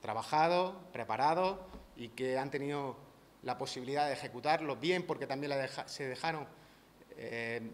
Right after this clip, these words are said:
catorce millones de euros de, del edusi, bien porque se dejaron, eh, proyectos ya con financiación. Todo eso hace que esos proyectos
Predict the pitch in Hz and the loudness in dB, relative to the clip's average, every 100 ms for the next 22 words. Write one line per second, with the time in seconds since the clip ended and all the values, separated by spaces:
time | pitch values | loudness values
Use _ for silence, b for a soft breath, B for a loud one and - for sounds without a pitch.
0 | - - - - 127 185 185 165 160 165 | -14 -20 -20 -8 0 0 0 -2 0 0
1 | 139 151 175 165 151 123 B B B - | 2 2 4 4 2 0 B B B -16
2 | 110 123 123 123 120 113 120 120 185 196 | -4 0 2 4 2 0 -2 0 -2 -2
3 | 190 131 151 160 143 143 143 131 160 151 | -4 -2 -4 -2 -4 -2 -4 -2 -2 -2
4 | 139 - B B B - 120 123 123 127 | -4 -8 B B B -10 -4 -2 0 -2
5 | 139 147 139 131 123 123 120 143 139 131 | -2 0 0 2 2 0 0 2 2 0
6 | 131 127 127 123 139 127 - 110 190 196 | -4 -2 -4 -6 -6 -6 -6 -4 2 2
7 | 196 196 B B B B - - - - | 2 -4 B B B B -20 -20 -20 -20
8 | - - - - - - - - 196 208 | -20 -20 -20 -20 -20 -20 -20 4 8 12
9 | 214 214 214 240 - - - - - - | 10 8 2 2 -2 -16 -20 -20 -20 -20
10 | - - 170 175 196 175 175 175 185 170 | -4 6 6 6 2 4 2 2 -2 0
11 | 160 165 180 196 | 0 0 2 0